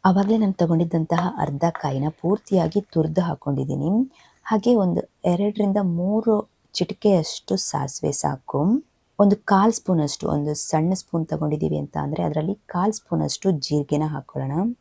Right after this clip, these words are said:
ಅರ್ಧ ಸ್ಪೂನಷ್ಟು ಕೊತ್ತಂಬರಿ, ಮತ್ತೆ ಎರಡು ಮೂರು ಚಿಟಿಕೆಯಷ್ಟು ಅರಿಶಿನ, ಇದ್ರ ಜೊತೆಗೇನೆ ಈರುಳ್ಳಿ ಮತ್ತೆ ಹಸಿಮೆಣಸನ್ನ ಕಟ್ ಮಾಡಿ ಹಾಕೊಳ್ಳೋಣ. ಹಾಗೆ ಬೆಳ್ಳುಳ್ಳಿ ಮತ್ತೆ ಹುಳಿನ ಇದಕ್ಕೆ ಸೇರಿಸ್ಕೊಂಡು ನಮ್ಗೆ ರುಚಿಗೆ ಎಷ್ಟು ಬೇಕೋ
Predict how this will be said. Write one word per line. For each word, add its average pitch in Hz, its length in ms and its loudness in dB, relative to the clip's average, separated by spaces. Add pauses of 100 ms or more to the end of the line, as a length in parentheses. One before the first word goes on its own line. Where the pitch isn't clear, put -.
(340)
ಅರ್ಧ 180 240 2
ಸ್ಪೂನಷ್ಟು 156 580 2
ಕೊತ್ತಂಬರಿ, 139 600 0 (1080)
ಮತ್ತೆ 196 320 2
ಎರಡು 196 340 2
ಮೂರು 220 200 2
ಚಿಟಿಕೆಯಷ್ಟು - 640 -2
ಅರಿಶಿನ, - 440 -2 (420)
ಇದ್ರ 202 200 6
ಜೊತೆಗೇನೆ 160 680 0
ಈರುಳ್ಳಿ 226 260 4
ಮತ್ತೆ 185 240 0
ಹಸಿಮೆಣಸನ್ನ 151 760 -2 (260)
ಕಟ್ 208 260 -2
ಮಾಡಿ 160 220 2
ಹಾಕೊಳ್ಳೋಣ. 147 420 -4 (580)
ಹಾಗೆ 214 280 4
ಬೆಳ್ಳುಳ್ಳಿ 190 420 6
ಮತ್ತೆ 165 300 2
ಹುಳಿನ 160 280 2
ಇದಕ್ಕೆ 147 340 -2
ಸೇರಿಸ್ಕೊಂಡು 151 680 -2 (560)
ನಮ್ಗೆ 202 260 4
ರುಚಿಗೆ 202 520 0
ಎಷ್ಟು - 260 -2
ಬೇಕೋ 208 540 0